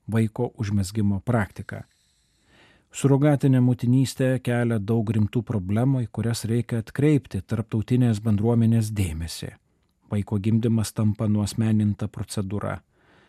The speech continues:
Tai yra moterų ir vaikų pavertimo preke ir išnaudojimo forma. Tai pamatinių žmogiškųjų santykių organizavimo forma, kuri visiems laikams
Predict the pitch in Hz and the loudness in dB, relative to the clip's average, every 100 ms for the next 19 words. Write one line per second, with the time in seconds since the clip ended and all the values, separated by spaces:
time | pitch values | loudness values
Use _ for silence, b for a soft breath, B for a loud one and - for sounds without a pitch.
0 | b - 147 135 107 110 123 - 113 107 | b -4 0 2 4 4 2 -2 -6 -6
1 | 104 98 - 107 104 101 101 113 104 - | -6 -8 -6 -4 -2 -2 -2 -2 -2 -4
2 | 98 - 139 127 _ 107 101 - 98 92 | -8 -4 -6 -6 _ -8 -8 -6 -4 -2
3 | 110 131 131 123 117 - 113 90 - - | -2 0 0 -2 -4 -2 -2 -2 -6 -12
4 | _ b b b b b b b - 107 | _ b b b b b b b -2 -2
5 | - 104 101 117 120 117 101 107 104 107 | 0 -2 0 2 4 4 2 2 0 -2
6 | - 113 101 - 123 131 - - 107 104 | -4 -4 -4 -2 0 0 0 -4 -4 -2
7 | 104 104 98 113 113 107 101 92 113 131 | 0 0 0 0 0 2 0 0 -2 0
8 | 143 104 85 - _ 113 110 131 104 101 | 0 -2 -6 -14 _ -2 2 2 0 -4
9 | - 139 151 - 147 - 151 95 - | -6 -4 -4 -4 -6 -2 -4 -4 -8